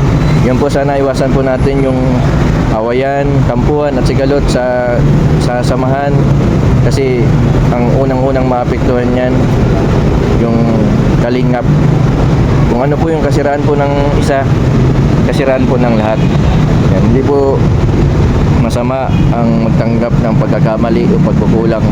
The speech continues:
Bagkus, gawin po natin inspirasyon yun para pagsikapan po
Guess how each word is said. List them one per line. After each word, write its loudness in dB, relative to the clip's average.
Bagkus, 0
gawin 0
po 0
natin 0
inspirasyon 0
yun 0
para -2
pagsikapan -2
po 0